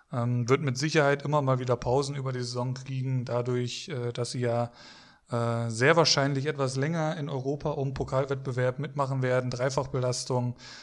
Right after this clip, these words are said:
aber ich würd sagen, den kann man uneingeschränkt empfehlen,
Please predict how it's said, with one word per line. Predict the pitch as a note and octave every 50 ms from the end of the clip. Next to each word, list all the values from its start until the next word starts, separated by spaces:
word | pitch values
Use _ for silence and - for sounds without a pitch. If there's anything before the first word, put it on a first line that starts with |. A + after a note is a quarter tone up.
| - - _
aber | - - A#2 A#2+ B2 A#2 B2 A#2+ A#2+ A#2+ A#2+ A#2+ - - -
ich | C3 B2 - -
würd | C3 A#2+ -
sagen, | - A#2+ A#2+ B2 B2+ A#2+
den | A#2+ A2+
kann | A2+ - B2+
man | A#2+ B2+ -
uneingeschränkt | F#3+ F#3 G3+ - D#3 C#3+ C#3+ C3+ C3 - - C#3+ C3+ D3 C#3
empfehlen, | C3+ B2+ C3 - C3+ B2+ C3 C3 C3 C3 C3 C3 C3